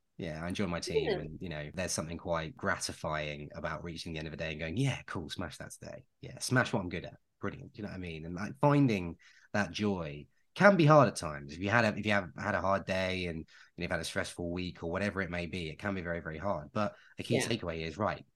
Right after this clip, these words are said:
Speaker 1: cool, but I did it and I got there and there's
Speaker 2: Got through
Speaker 1: gratification,
Speaker 2: it.
Speaker 1: there's, and you got through it and there's enjoyment in that. You know, and I've definitely been involved in,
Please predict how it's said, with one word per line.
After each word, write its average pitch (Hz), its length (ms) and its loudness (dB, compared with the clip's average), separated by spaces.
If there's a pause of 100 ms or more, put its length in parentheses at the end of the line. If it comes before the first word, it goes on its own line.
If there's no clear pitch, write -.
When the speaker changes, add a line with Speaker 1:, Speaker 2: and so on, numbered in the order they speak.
(240)
Speaker 1:
cool, - 300 -6 (380)
but 82 80 0
I 92 60 -2
did 98 240 0
it 78 120 -10
and 87 100 -6
I 87 60 -6
got - 260 -2
there 92 320 -4 (320)
and 90 80 -4
there's 90 120 -4
Speaker 2:
Got 107 160 2
through - 80 8
Speaker 1:
gratification, 269 520 12
Speaker 2:
it. 185 40 0
Speaker 1:
there's, 202 180 4
and 107 240 2
you 104 60 0
got 98 180 0
through 104 220 0
it 78 80 -4
and 95 100 -2
there's 104 120 2
enjoyment 101 520 2
in 95 220 -4
that. - 220 -10 (360)
You 104 80 0
know, 107 60 4
and 120 80 8
I've 127 100 8
definitely 117 340 2
been 95 120 -2
involved 95 420 -2
in, 92 320 -2